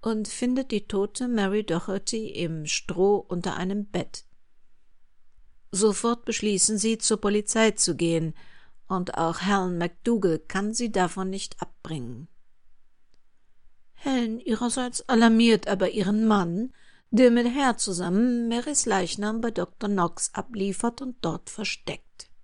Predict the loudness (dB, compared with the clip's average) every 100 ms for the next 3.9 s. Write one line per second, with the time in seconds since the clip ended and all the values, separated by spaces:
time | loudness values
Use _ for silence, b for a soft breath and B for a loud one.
0 | -20 -20 -20 -20 -20 -20 -20 -20 _ _
1 | -20 -20 -20 -20 -20 -2 -2 0 -2 -2
2 | -4 2 2 2 0 -4 -8 -2 -2 -2
3 | -4 -4 -2 -2 -2 -4 -6 -6 -14